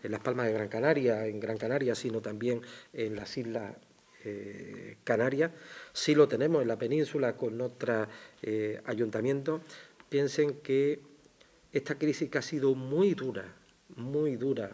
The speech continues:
para muchos autónomos, don-, lo principal que ha sentido el autónomo en esta crisis es la soledad. Y en esa soledad ata ha atendido a más de ciento ocho mil autónomos.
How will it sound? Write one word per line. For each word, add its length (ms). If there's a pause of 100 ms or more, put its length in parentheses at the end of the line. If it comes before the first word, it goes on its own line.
(380)
para 200
muchos 300
autónomos, 500 (760)
don-, 560 (120)
lo 260
principal 440
que 80
ha 40
sentido 440
el 80
autónomo 640 (220)
en 160
esta 520 (240)
crisis 440 (340)
es 120
la 120
soledad. 380 (960)
Y 120
en 80
esa 200
soledad 600
ata 320
ha 20
atendido 540 (260)
a 100
más 280
de 100
ciento 460
ocho 260
mil 280 (140)
autónomos. 520